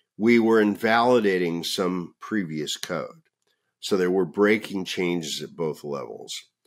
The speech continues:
Dart three has many fewer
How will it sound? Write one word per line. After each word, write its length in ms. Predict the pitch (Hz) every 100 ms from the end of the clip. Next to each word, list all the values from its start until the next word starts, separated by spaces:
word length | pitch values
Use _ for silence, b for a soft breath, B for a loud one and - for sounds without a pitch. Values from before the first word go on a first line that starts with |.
| _ _ _ _ 92
Dart 400 | 117 127 143 -
three 1000 | - - 135 156 156 135 104 90 85 - _ _ _ _
has 560 | 120 117 226 - - _ _ _ _ 107
many 640 | 107 107 113 131 147 127
fewer 880 | - - 143 165 175 110 85 78